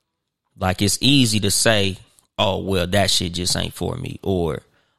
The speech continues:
"Oh, that's just whack, so I'm not gonna fuck with that." Like, a lot of niggas act like they don't like shit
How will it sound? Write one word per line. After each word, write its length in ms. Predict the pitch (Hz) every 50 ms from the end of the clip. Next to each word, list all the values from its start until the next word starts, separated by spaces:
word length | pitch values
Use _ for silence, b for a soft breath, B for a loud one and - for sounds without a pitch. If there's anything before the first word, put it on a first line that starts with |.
| _ _
"Oh, 240 | - 104 95 85 92 90
that's 340 | 101 107 113 98 87 - -
just 520 | 71 87 92 92 95 90 - - - - - _ _ _ _ - -
whack, 320 | 92 104 101 - - -
so 220 | - - 98 - - -
I'm 180 | 104 101 101
not 180 | 98 92 87 92
gonna 140 | 76 76 -
fuck 300 | - - - - - -
with 100 | - -
that." 120 | - 82
Like, 180 | 87 85 - -
a 60 | 98
lot 200 | 101 127 151 156
of 60 | 139
niggas 260 | 135 131 123 117 101 90
act 220 | 110 113 113 - -
like 180 | 107 104 104
they 160 | 95 104 107 110
don't 160 | 107 104 98
like 200 | 101 107 110 104
shit 320 | - - 127 117 110 -